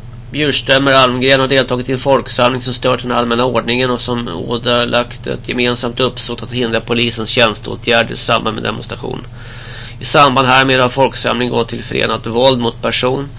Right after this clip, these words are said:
Polisens uppdrag var att bevaka en demonstration och sedermera att hindra en sammandrabbning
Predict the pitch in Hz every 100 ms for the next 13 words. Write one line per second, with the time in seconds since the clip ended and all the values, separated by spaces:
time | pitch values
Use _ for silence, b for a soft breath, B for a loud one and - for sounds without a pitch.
0 | B B B B B B - 131 131 131
1 | 127 139 - 131 127 117 113 - 113 123
2 | 127 127 120 117 113 120 123 123 120 -
3 | 113 113 113 110 - 131 110 113 113 -
4 | 117 107 117 120 123 - 117 -